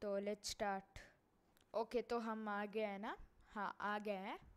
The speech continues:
मेरे बाल बहुत बढ़ गए हैं, तो इसीलिए सॉरी। मैं फिर से फुल पावर में, मैं अभी तक बहुत वीक था। थोड़ा सा नीचे जाता हूँ और क्या दिख-, ये क्या है?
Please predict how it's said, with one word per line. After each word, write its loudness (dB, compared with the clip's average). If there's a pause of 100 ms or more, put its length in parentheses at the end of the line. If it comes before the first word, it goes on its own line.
(400)
मेरे 4
बाल 6
बहुत 4
बढ़ 2
गए 0
हैं, 0
तो 6
इसीलिए 4
सॉरी। 2 (380)
मैं 10
फिर 4
से 8
फुल 8
पावर 6
में, 0 (540)
मैं 4
अभी 0
तक 4
बहुत 0
वीक -8
था। -2 (760)
थोड़ा 10
सा 6
नीचे 4
जाता 6
हूँ 4
और 10
क्या 8
दिख-, -4 (2750)
ये 4
क्या 2
है? 0